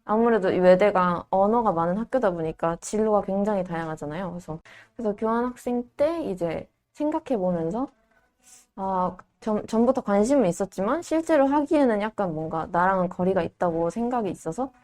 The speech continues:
선뜻 시도를 하지 못했던 약간 패션 쪽에 관-, 파리에서 지내면서 조금 더 생겼고 좀 더 확신이 들어서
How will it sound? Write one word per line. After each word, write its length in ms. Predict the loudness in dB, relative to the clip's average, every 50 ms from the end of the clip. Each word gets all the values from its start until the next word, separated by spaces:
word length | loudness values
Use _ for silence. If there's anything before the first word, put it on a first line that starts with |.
| _ _ _ _ _ _ _
선뜻 440 | 0 0 2 2 4 2 2 0 -4
시도를 380 | -8 -2 0 2 2 2 0
하지 140 | 0 -2 -2
못했던 480 | -2 -2 -4 -6 -8 -8 -8 -8 -6 -8
약간 480 | -10 -10 -8 -8 -8 -8 -8 -8 -8 -6
패션 380 | -4 -4 -2 0 2 2 2 2
쪽에 540 | 2 0 0 2 2 4 4 4 4 2 2 -2 -4
관-, 100 | -10 -16 -20 _ _ _
파리에서 300 | 0 2 2 2 2 0
지내면서 500 | -2 -2 -4 -2 -2 0 0 0 0 0
조금 260 | 0 0 0 0 2 2
더 180 | 2 2 2
생겼고 480 | 0 0 -2 -2 -4 -6 -6 -8 -4 -2
좀 220 | 0 0 2 2
더 100 | 2 0
확신이 400 | 0 -2 -8 -8 -2 -2 0 0
들어서 400 | 0 0 0 2 2 0 -2 -2